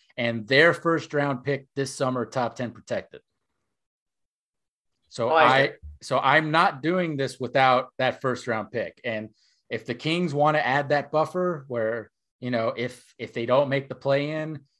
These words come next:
Speaker 1: and somehow they get super lucky in the lottery,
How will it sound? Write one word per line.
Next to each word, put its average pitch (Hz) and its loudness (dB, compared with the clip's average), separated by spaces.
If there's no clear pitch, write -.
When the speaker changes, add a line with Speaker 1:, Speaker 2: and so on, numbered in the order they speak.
Speaker 1:
and 113 -10
somehow 135 0
they 127 -4
get 123 -6
super 135 -8
lucky 135 -4
in 131 -4
the 127 -2
lottery, 151 0